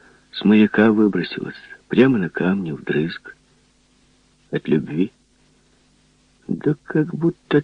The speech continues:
так, а там, кто его знает, разное говорят. В рыбака она, будто говорят, влюбилась. Тут красивые есть рыбаки из греков, прямо Аполлоны.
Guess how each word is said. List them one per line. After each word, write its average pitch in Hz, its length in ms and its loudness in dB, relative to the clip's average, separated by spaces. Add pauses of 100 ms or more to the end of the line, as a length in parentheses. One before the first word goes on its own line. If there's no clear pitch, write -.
так, 151 360 -4
а - 100 -10
там, 107 380 -4 (420)
кто - 180 -6
его 127 240 -2
знает, - 520 -8
разное 156 440 0
говорят. 139 440 -4 (1120)
В 143 80 -2
рыбака 139 580 4
она, 143 180 0
будто 123 300 0
говорят, 113 380 4
влюбилась. 104 600 4 (500)
Тут 101 180 0
красивые 95 680 0
есть - 380 -4
рыбаки 80 560 0
из 69 140 -4
греков, - 500 -2
прямо 87 320 -2
Аполлоны. 69 680 -4